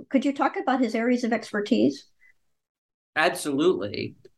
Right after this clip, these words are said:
Speaker 2: So in one sense, as we've mentioned, he was, he was an Emersonian figure. Thayer was a man of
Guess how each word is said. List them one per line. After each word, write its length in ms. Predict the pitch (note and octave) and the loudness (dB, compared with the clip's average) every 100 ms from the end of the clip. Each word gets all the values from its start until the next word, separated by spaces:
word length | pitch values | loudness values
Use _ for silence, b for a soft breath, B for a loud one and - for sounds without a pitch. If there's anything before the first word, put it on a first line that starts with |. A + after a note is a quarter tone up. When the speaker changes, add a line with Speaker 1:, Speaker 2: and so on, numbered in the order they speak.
| _ | _
Speaker 2:
So 540 | - - G3 F3 E3+ - | -14 -2 0 0 -2 -8
in 260 | F3+ F3 E3+ | 0 2 2
one 300 | D3+ B3 C#4 | 0 0 0
sense, 800 | - - B2+ A2+ B2+ - - - - | -2 0 0 2 -2 -4 -6 -8 -2
as 200 | C3+ E3 | 2 2
we've 160 | D3+ C#3 | 0 0
mentioned, 260 | E3 D#3 | 0 2
he 80 | D3 | 2
was, 140 | D3+ D3+ | 2 0
he 120 | D3 | -2
was 120 | D3+ | 0
an 100 | D3 | 0
Emersonian 640 | C#3+ D#3+ D#3 D#3 D3+ E3 - | 2 0 2 0 0 -2 -2
figure. 560 | D4 A3+ E3 C#3+ - _ _ _ _ - | -2 2 2 2 -6 _ _ _ _ -2
Thayer 540 | G3+ G#3 G3+ G3 F#3+ | -2 0 2 0 -2
was 640 | - C#3+ D#3+ D3+ D3+ B2+ - | -10 -4 0 2 2 0 -4
a 60 | C#3 | -2
man 540 | C#3+ D3 D3 D3 D3 D3 | 0 2 2 2 -2 2
of 340 | C3+ B2+ A2 | 2 2 -2